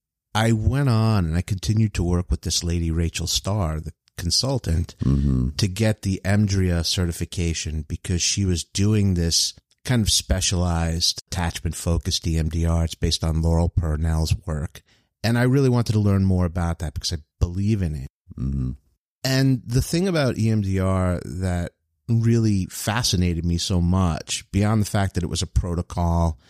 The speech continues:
Speaker 1: and there was an order to it and it was systemic, which I really liked,
Speaker 2: Mm-hmm.
Speaker 1: because there's kind of, it's measurable what you're doing with people.
Speaker 2: Right.
Speaker 1: But the mechanism inside of it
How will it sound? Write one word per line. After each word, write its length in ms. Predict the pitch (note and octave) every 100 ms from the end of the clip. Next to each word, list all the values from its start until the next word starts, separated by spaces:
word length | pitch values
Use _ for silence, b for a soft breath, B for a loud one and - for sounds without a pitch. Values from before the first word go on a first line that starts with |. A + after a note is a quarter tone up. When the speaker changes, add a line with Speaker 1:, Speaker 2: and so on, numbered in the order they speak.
| b -
Speaker 1:
and 380 | E2 D#2 D#2 D#2
there 80 | E2
was 160 | D#2
an 100 | E2
order 300 | - F2 F2 F2+
to 260 | G#2 F2
it 100 | E2+
and 80 | -
it 60 | D2+
was 100 | -
systemic, 640 | - D#2 - E2+ D#2+ D#2+
which 160 | - -
I 40 |
really 280 | D#2+ D#2+ E2
liked, 360 | D#2+ D#2+ E2+ E2
Speaker 2:
Mm-hmm. 360 | D#2 D#2 D2 D2 B B B B - -
Speaker 1:
because 280 | - A2+ F#2
there's 140 | -
kind 180 | - F#2+
of, 120 | F2
it's 280 | - - -
measurable 800 | G2+ G#2 G#2 F2+ D#2+ - E2 D#2
what 140 | -
you're 120 | E2
doing 380 | C#2+ E2+ E2+ D#2+
with 180 | D#2 -
people. 240 | D#2+ D2
Speaker 2:
Right. 260 | C2 B1+ - B B B B B B _ _ _ _ - A2+
Speaker 1:
But 220 | B2 A#2
the 120 | - A#2+
mechanism 960 | B2 C3+ F3 - D3 G#2+ G2+ G#2 F#2+
inside 640 | - F2+ - - F2 F#2 F#2+
of 140 | F2
it 240 | D#2+ A#1